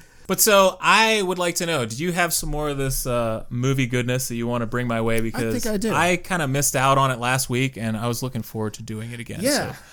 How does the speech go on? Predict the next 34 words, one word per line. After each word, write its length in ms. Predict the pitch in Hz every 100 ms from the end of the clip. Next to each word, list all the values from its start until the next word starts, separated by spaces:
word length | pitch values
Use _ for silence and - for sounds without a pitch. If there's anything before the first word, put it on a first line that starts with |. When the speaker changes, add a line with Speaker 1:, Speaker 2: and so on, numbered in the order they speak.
| -
Speaker 2:
I 80 | 208
always 220 | 254 214
like 160 | 202 190
to 60 | 160
get 200 | 180 -
your 80 |
take 340 | - 208 165 - - - -
on, 240 | 135 131
uh, 140 | 135 147
some 240 | - 180
of 60 | 170
these 420 | 160 147 - -
legendary 500 | 156 170 165 165 151
matchups. 540 | 143 156 202 208 -
If 120 | 165
you 120 | 156 170
haven't 160 | 175
been 80 | 160
paying 160 | 185 175
attention, 480 | 156 185 175 190 185 - - - -
my 140 | 175
movie 240 | 196 208 202
quiz 320 | 208 214 185
is 100 | 151
just 220 | 175 -
a 40 | 175
couple, 440 | 185 185 175 147 - - -
uh, 300 | 151 147 143 - - -
movies 480 | 156 185 202 202
facing 380 | - 190 185 190
off 200 | 185 190
against 300 | 170 180 180
one 160 | 175 175
another. 400 | 165 165 214